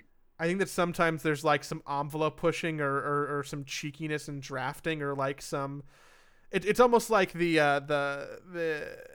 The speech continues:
the, the head games of flex picks get too deep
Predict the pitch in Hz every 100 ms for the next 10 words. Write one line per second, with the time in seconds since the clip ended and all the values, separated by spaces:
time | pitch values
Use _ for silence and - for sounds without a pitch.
0 | 170 165 160 170 165 135 185 202 170 180
1 | 180 175 170 - - 160 147 - 160 147
2 | 143 - - 143 - - 147 135 _ -
3 | - 185 185 180 170 156 135 - 143 -